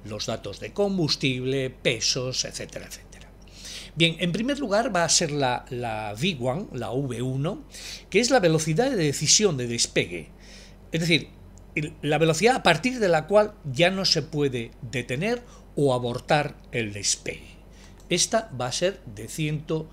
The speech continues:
diecisiete nudos. A continuación, la, eh, velocidad de rotación. La velocidad de rotación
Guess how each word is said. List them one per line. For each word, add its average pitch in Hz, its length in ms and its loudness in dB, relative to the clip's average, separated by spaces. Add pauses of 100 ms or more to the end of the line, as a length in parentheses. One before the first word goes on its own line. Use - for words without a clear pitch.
(180)
diecisiete 131 920 -4 (440)
nudos. - 680 -4 (760)
A 147 120 -2
continuación, 208 680 -2
la, 143 320 0 (120)
eh, 123 720 -4
velocidad 156 420 0
de 226 80 4
rotación. 165 680 0 (560)
La 151 240 0
velocidad 190 360 0
de 254 40 2
rotación 226 800 0